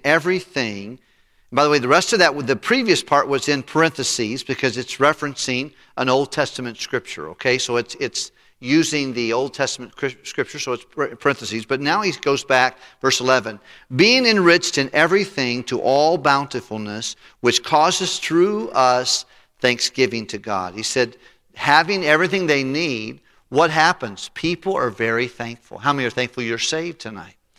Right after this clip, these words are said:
You got saved because someone took you the gospel, right? Okay? And he said when people get saved, they're very happy. Missionaries are happy when they get supported because now they can do what God's called them to do.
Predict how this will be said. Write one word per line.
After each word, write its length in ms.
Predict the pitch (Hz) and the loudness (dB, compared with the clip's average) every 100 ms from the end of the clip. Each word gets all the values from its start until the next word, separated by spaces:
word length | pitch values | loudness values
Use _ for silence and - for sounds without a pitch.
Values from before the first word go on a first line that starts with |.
| _ _ _ _ - | _ _ _ _ -4
You 100 | 120 | 0
got 140 | 123 | 2
saved 280 | - 139 143 | 2 0 0
because 200 | 127 117 | -4 -4
someone 300 | 139 123 117 | -4 -4 -4
took 260 | 123 120 | -6 -6
you 80 | 113 | -8
the 80 | 107 | -8
gospel, 440 | 113 139 - 110 | -4 -4 -6 -12
right? 280 | 101 101 202 _ _ _ _ _ _ _ _ | -8 -6 -8 _ _ _ _ _ _ _ _
Okay? 240 | - 147 214 _ _ - | -8 -8 -10 _ _ -4
And 360 | 127 123 120 | -2 0 -2
he 60 | 117 | -4
said 200 | - 131 | -2 0
when 100 | 123 | 0
people 260 | 160 151 | 0 0
get 180 | 135 135 | 0 -4
saved, 360 | - 143 196 185 | -2 -2 -2 -2
they're 80 | 113 | -2
very 160 | 120 | -2
happy. 400 | 131 170 - - _ _ _ _ _ _ | -2 -8 -12 -20 _ _ _ _ _ _
Missionaries 640 | 127 170 196 160 120 113 | -2 0 0 0 -2 -2
are 80 | 120 | -2
happy 340 | 117 135 139 143 | 0 0 0 -4
when 160 | 131 | -4
they 120 | 127 | -4
get 160 | 120 123 | -4 -6
supported 500 | - - 180 202 123 | -6 -6 -4 -4 -4
because 320 | 101 - 107 | -8 -8 -8
now 220 | 117 123 | -2 -2
they 200 | 120 127 | 0 -4
can 340 | 123 - 139 123 | -6 -8 -10 -6
do 360 | 165 240 147 - _ _ _ | -6 -6 -10 -14 _ _ _
what 180 | 117 98 | -6 -2
God's 320 | 113 110 - | 0 0 -2
called 320 | - 120 113 | -8 -6 -6
them 140 | 110 104 | -10 -18
to 140 | 107 | -18
do. 320 | 104 151 - | -14 -12 -14